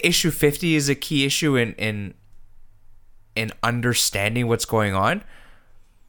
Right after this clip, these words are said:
You know, now that I think about it, even though this issue doesn't make much sense on its own, if you read this, having read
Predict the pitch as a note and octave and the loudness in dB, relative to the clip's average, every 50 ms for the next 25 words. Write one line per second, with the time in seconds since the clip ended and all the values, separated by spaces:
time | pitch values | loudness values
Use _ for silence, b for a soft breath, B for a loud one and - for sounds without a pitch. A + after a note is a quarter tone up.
0 | _ _ b b b b - D3 G3+ G#3 F3 F#3 A3 C4 D4 D4 C#4+ - - D3 | _ _ b b b b 0 2 2 4 4 4 4 4 4 4 4 2 2 0
1 | C#3+ C#3+ F#3 E3+ D#3 E3+ E3+ F#3 G3 G3 - - G3+ A#3 C#4 D4 C4+ A#3 A#3 A3 | 0 2 2 2 4 6 6 6 4 2 0 0 0 2 2 2 4 4 4 4
2 | E3+ C3 A2 B2 D#3 D#3+ - - - - - B2 C3 - - - F3 C3 - A#2 | 4 2 2 2 4 4 4 0 0 -2 0 0 0 2 0 0 -2 -2 0 2
3 | A#2 A#2 B2+ B2+ A2 G2 G2 G#2 A2+ A#2+ - - A2+ A2+ A2 - - - A2 G#2+ | 2 2 2 0 0 0 0 0 0 0 0 0 0 0 2 2 2 2 2 0
4 | A2 - - - G#2+ G2+ G2 F#2+ - G#2+ G#2+ B2 D#3+ - C3 - - A3 A#3 A#3 | 0 -2 -2 -2 0 -2 -2 -2 0 0 0 0 2 0 0 0 2 4 4 4
5 | D#3+ A2+ G#2 G2+ G#2+ - D3 D#3 - G#3 A#3+ C4+ - - - - - b b b | 4 2 0 0 0 0 -2 -2 0 0 2 2 0 -2 -4 -4 -8 b b b
6 | b b b b b b b b b b b - - - B2 B2+ C3 B2+ C#3 D3 | b b b b b b b b b b b -14 -6 0 2 2 4 4 4 2
7 | C3+ A#2+ A2+ G#2+ A2 A2 A2 A#2 A#2+ A#2+ - | 2 2 0 2 4 4 4 4 2 0 -4